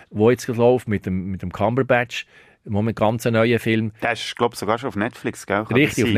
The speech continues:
Speaker 1: Netflix
Speaker 2: Ja.
Speaker 1: habe ich gesehen,
Speaker 2: Mhm.
Speaker 1: genau. Brillant gefüttert,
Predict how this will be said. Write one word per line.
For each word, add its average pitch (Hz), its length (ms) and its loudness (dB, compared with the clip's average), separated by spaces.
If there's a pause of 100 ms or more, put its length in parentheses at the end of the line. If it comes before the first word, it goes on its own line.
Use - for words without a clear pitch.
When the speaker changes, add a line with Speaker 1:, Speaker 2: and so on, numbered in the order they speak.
(120)
Speaker 1:
Netflix 95 260 -2
Speaker 2:
Ja. 117 60 2
Speaker 1:
habe 113 120 0
ich 107 60 -2
gesehen, 90 240 -4
Speaker 2:
Mhm. - 20 -4
Speaker 1:
genau. 87 280 -2 (880)
Brillant 127 480 4 (560)
gefüttert, 160 800 0